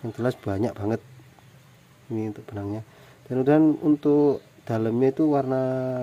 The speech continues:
merah sama biru. Ini nanti untuk jalur main plusnya ini, ini untuk ground, jadi untuk balance. Oke, kita potong pakai tang potong.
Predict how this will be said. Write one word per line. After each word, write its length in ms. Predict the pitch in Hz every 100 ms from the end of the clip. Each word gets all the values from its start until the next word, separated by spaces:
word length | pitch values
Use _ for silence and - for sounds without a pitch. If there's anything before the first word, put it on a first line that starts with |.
| 113
merah 400 | 117 120 120 117
sama 240 | 117 113
biru. 320 | 101 98 110 165 - _ - _ _ _ _ _ _ 117
Ini 100 | 113
nanti 240 | 113 107 117 120
untuk 320 | 117 107 98 - - _ _ _ _ _ _ _ _ _ _ _ - - _ _ _ - _ _ _ _ _ - _ - - _ _ - - _ - - - - - - -
jalur 360 | 98 98 104 101 101
main 160 | 104 101
plusnya 320 | 98 98 110
ini, 200 | 101 85 - - - 110
ini 160 | 101
untuk 160 | 98 - -
ground, 240 | 95 85 - - - - - - - - - - - - -
jadi 280 | 110 107
untuk 240 | 104 104 101 - - -
balance. 640 | 101 92 90 85 - - - - - - - - - _ _
Oke, 160 | - 113 -
kita 160 | 110 107 98
potong 400 | 101 95 98 98
pakai 280 | 98 95 -
tang 160 | 101 95
potong. 640 | 104 107 127 151 165 156